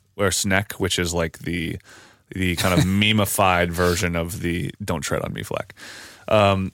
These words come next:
Speaker 1: so, all right, guys. So let's, so let's
Speaker 2: Is the Antifa flag, is that a real thing?
Speaker 1: That's a real thing.
Speaker 2: It's not just for this?
Speaker 1: No,
Speaker 2: I've
Speaker 1: Anti-,
Speaker 2: never seen
Speaker 1: Antifa
Speaker 2: it.
Speaker 1: is a, Antifa
Speaker 2: I know Antifa is a
Speaker 1: is
Speaker 2: real thing. I just have
Speaker 1: Yeah.
Speaker 2: never seen this, this flag.
Speaker 1: No, that is their flag.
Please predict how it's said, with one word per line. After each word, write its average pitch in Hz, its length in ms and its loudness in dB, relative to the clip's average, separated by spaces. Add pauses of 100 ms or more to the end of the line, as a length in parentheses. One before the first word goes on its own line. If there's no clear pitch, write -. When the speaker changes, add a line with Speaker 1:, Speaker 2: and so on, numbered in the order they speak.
(120)
Speaker 1:
so, 123 420 6
all 127 120 6
right, 110 120 6
guys. 104 220 4
So 120 160 2
let's, - 460 0
so 117 360 4
let's 139 220 2
Speaker 2:
Is 139 60 2
the 190 40 0
Antifa 214 520 2
flag, 196 340 6
is 135 120 4
that 143 120 6
a 139 60 4
real 123 480 4
thing? - 140 2
Speaker 1:
That's 127 100 4
a 135 60 6
real 110 200 4
thing. 90 200 0
Speaker 2:
It's 117 120 0
not 120 140 2
just - 180 -2
for - 120 -6
this? 110 280 -4
Speaker 1:
No, 107 160 6
Speaker 2:
I've 110 120 6
Speaker 1:
Anti-, 135 180 4
Speaker 2:
never 147 180 4
seen 180 280 4
Speaker 1:
Antifa 123 260 6
Speaker 2:
it. - 40 6
Speaker 1:
is 101 120 2
a, 95 260 6 (120)
Antifa 113 200 2
Speaker 2:
I - 60 6
know - 140 8
Antifa 214 240 6
is 165 140 4
a 175 40 6
Speaker 1:
is 170 60 4
Speaker 2:
real 175 120 6
thing. 165 220 2
I 139 80 6
just 123 100 0
have 113 100 4
Speaker 1:
Yeah. 123 60 0
Speaker 2:
never 117 160 0
seen 107 180 -2
this, 90 140 -8 (100)
this 101 140 -6
flag. - 200 -6
Speaker 1:
No, 110 80 4
that 110 180 4
is 107 100 2
their 95 140 2
flag. - 300 -2